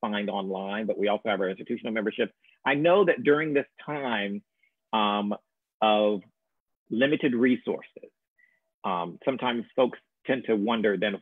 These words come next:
why, you know, would we be pushing for, for folks to be members of associations during this time? Well, let me tell you that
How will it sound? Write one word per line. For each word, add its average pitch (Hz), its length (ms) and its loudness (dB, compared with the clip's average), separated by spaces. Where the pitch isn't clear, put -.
why, 127 640 0
you 113 100 -4
know, 110 100 0
would 107 180 2
we 123 400 2
be 113 440 -2
pushing 101 560 -4
for, 113 180 -2
for 110 160 -2
folks 123 240 0
to 110 80 0
be 107 180 0
members 107 380 0
of 95 80 -4
associations 104 760 -2
during 104 260 0
this 90 120 -4
time? 127 380 -2
Well, 107 280 2
let - 140 0
me 190 160 2
tell 180 140 4
you 156 140 4
that 113 180 0